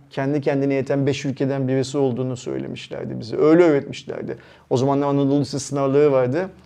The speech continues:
Sınav sorularından da bir tanesiydi yanlış hatırlamıyorsam. Ee, Türkiye'nin şimdi kendi kendine yeten ülkelerden birisi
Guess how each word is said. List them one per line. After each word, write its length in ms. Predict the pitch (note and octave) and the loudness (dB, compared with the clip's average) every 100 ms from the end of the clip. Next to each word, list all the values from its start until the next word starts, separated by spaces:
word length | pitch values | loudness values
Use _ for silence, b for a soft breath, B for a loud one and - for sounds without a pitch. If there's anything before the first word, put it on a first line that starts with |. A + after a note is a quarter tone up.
| - | -14
Sınav 280 | - C#3 C3+ | -4 0 2
sorularından 640 | D3 C#3 C#3 C3+ C3+ C#3+ | 4 4 4 4 2 2
da 80 | C#3+ | 0
bir 80 | C3 | 0
tanesiydi 500 | C#3+ C3+ C3 E3+ D#3+ | -2 -2 0 2 2
yanlış 320 | B2 A2+ A2 | 0 -4 -10
hatırlamıyorsam. 720 | - - - - - - - - b b b _ | -10 -10 -8 -10 -10 -12 -12 -14 b b b _
Ee, 400 | C#3+ C#3 C3+ C3 C3 | 0 2 4 2 0
Türkiye'nin 480 | - E3 F3 D#3+ D#3+ | 4 4 6 4 4
şimdi 260 | - E3 | 2 0
kendi 320 | D#3 D3 D#3+ E3+ | 2 0 0 2
kendine 360 | D#3+ C#3+ D3 | 0 0 0
yeten 420 | D3 C3 D3 D3 - - D3 D#3 | 0 0 -2 -4 -6 -12 -4 0
ülkelerden 580 | C3+ D#3 C#3+ D3 D3 | 2 4 4 4 2
birisi 480 | C#3 D3 C#3+ - C#3+ | 2 2 0 0 -2